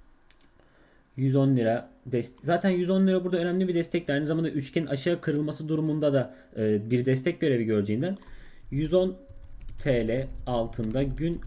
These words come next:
kapanışı stop diyoruz arkadaşlar. Çünkü neden gün kapanışı? Burası günlük bir destekti.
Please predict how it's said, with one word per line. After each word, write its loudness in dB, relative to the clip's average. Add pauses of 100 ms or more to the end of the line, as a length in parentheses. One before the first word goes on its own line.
kapanışı -4 (240)
stop -4
diyoruz -2
arkadaşlar. -8 (640)
Çünkü 2
neden 2
gün -2
kapanışı? -2
Burası 2
günlük 2
bir -2
destekti. -6